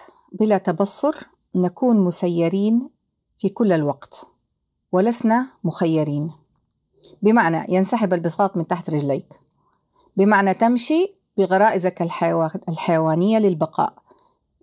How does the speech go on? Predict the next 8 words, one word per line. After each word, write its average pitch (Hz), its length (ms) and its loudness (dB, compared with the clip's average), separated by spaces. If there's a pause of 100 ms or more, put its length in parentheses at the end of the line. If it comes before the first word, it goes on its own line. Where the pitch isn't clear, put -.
(140)
الأكل، - 480 0
النوم، 165 400 0
التكاثر، 151 720 -6 (800)
ثم 277 360 4 (560)
بأهداف 208 600 2
غيرك 240 420 0
من 202 140 2
حولك، 247 540 -2